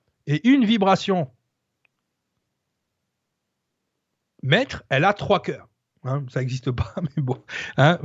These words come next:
c'est juste pour que vous compreniez. Elle a trois cœurs. Quel est le but ?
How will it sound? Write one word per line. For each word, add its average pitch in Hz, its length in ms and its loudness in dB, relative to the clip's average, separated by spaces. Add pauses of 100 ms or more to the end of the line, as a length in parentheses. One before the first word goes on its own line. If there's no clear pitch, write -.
c'est 135 180 0
juste 165 160 0
pour 170 140 0
que 160 80 2
vous 143 160 0
compreniez. 135 500 -2 (380)
Elle 147 160 6
a 202 100 6
trois 190 220 0
cœurs. - 260 -16 (840)
Quel 233 180 4
est 294 80 0
le 247 120 -2
but ? - 580 -6